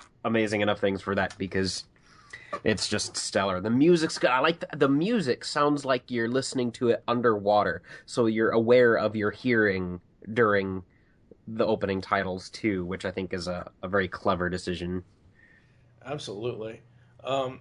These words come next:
Speaker 2: I like the opening title sequence. After about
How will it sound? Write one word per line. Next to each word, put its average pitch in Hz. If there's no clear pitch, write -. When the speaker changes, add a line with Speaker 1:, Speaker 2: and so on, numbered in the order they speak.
Speaker 2:
I 240
like 208
the 170
opening 170
title 160
sequence. 151
After 170
about -